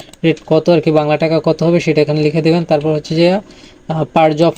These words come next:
fee, এটা আপনি মনে করেন যে যত পার্সেন্ট নিতে চান সেটা দিয়ে দেবেন। আহ, তারপর হচ্ছে যে, আহ, বাহাত্তর ঘন্টার মধ্যে স্যাক্রিফাইস করবে আর কি। এখানে আপনি চাইলে বাড়ায় নিতে পারেন, কমায় নিতে পারেন আর কি।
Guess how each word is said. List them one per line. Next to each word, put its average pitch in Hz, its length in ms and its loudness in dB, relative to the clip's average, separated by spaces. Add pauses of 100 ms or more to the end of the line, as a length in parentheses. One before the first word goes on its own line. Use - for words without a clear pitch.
(140)
fee, 202 240 2
এটা 156 360 2
আপনি 165 280 0
মনে 160 160 0
করেন 160 160 2
যে 151 100 -2
যত 156 200 2
পার্সেন্ট 160 320 0
নিতে 160 220 0
চান 196 160 2
সেটা 156 560 2
দিয়ে 156 160 2
দেবেন। 170 300 2 (560)
আহ, 147 460 -2 (320)
তারপর 143 220 0
হচ্ছে 143 200 -2
যে, 156 180 2
আহ, 151 160 4 (720)
বাহাত্তর 147 360 0
ঘন্টার 160 260 0
মধ্যে 160 240 0
স্যাক্রিফাইস 156 520 -2
করবে 170 300 2 (100)
আর 147 120 0
কি। 151 180 0 (200)
এখানে 170 220 2
আপনি 160 180 -4
চাইলে 180 260 2
বাড়ায় 156 340 2
নিতে 156 200 0
পারেন, 170 180 0
কমায় 156 300 0
নিতে 156 180 -2
পারেন 185 300 0
আর 147 80 -2
কি। 147 260 0